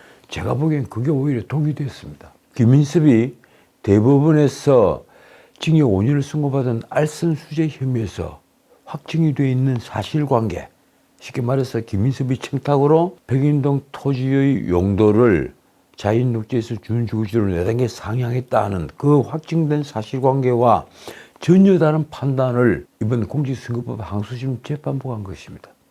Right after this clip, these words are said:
토지용도 올린 거 그 국토부 협박 때문이었다. 그건 의견 표명에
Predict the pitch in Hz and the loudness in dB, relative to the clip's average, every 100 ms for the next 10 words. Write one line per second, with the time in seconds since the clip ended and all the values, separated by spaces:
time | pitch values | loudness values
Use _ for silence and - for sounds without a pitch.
0 | _ _ _ _ _ _ _ - 156 - | _ _ _ _ _ _ _ -8 -8 -4
1 | 151 147 143 143 - 127 127 113 87 85 | -4 -2 -2 -2 -4 -4 -4 -6 -8 -8
2 | 98 - - 143 117 131 - 135 - 104 | -10 -12 -10 -8 -6 -8 -6 -8 -8 -10
3 | 104 87 76 - - - - _ _ _ | -10 -12 -12 -14 -14 -16 -20 _ _ _
4 | _ - _ - 110 127 113 78 87 92 | _ -20 _ -6 -2 -2 -4 -6 -4 -2
5 | 139 - - 139 143 | -4 -6 -6 -4 -4